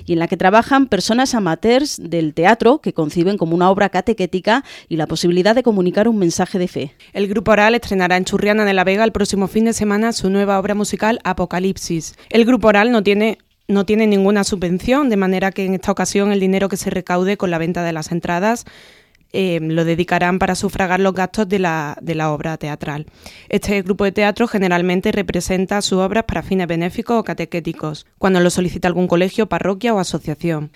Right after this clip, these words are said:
Speaker 2: La obra que estrenan se llama Apocalipsis y es la decimocuarta obra teatral que representan.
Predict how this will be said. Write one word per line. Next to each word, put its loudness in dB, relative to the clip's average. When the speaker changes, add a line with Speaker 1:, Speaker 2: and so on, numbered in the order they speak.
Speaker 2:
La 4
obra 2
que -2
estrenan 0
se -4
llama 2
Apocalipsis 0
y 2
es 0
la 0
decimocuarta 0
obra -2
teatral -2
que -4
representan. -4